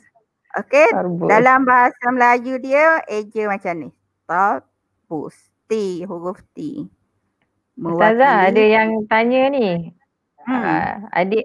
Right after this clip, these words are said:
Speaker 2: Sarina Motaji, dia tanya gambus ke?
Speaker 1: Ha?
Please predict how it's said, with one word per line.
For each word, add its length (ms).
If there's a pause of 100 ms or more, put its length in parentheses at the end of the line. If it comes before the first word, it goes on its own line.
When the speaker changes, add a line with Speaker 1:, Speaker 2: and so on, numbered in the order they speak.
(140)
Speaker 2:
Sarina 480
Motaji, 560
dia 240
tanya 320
gambus 640
ke? 320 (1700)
Speaker 1:
Ha? 160